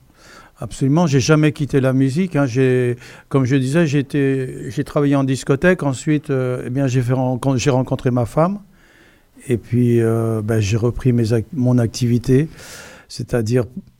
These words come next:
prothésiste dentaire. J'ai, euh, exercé en, en tant qu'employé pendant une dizaine d'années. Ensuite, euh, j'ai pris, euh, l'initiative de devenir chef d'entreprise.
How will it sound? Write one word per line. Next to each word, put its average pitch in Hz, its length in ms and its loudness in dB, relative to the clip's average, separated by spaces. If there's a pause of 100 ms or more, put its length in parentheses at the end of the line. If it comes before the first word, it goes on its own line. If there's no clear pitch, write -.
(360)
prothésiste 123 600 0
dentaire. 131 680 0 (540)
J'ai, 123 440 4
euh, 110 720 -2 (420)
exercé 127 580 0
en, 120 80 0
en 117 340 -6
tant 120 180 -2
qu'employé 123 720 2 (420)
pendant 117 500 -4
une 117 200 -4
dizaine 120 340 0
d'années. 120 260 4
Ensuite, 143 460 2
euh, 127 160 4
j'ai 113 280 -2
pris, 123 380 0
euh, 113 300 -2 (480)
l'initiative 139 800 0
de 120 520 -2
devenir 123 300 -2
chef 135 220 0
d'entreprise. 127 640 -2